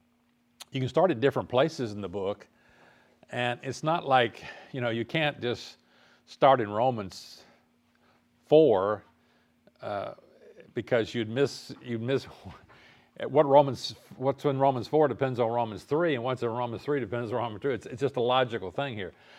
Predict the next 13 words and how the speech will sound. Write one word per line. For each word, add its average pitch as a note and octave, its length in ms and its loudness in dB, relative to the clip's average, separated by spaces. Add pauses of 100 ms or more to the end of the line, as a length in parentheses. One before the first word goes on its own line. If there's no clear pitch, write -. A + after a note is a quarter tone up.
(140)
But G2+ 100 -12
these G3+ 200 0
are G3+ 100 2
just E3 180 -2
almost D3+ 300 2
like C3 160 0
separate B2+ 360 0
epistles G#2 640 -4
<laughs> - 40 -12
in C3+ 220 -8
a C#3 60 -6
way, A2+ 340 -2
because, F#2+ 460 -10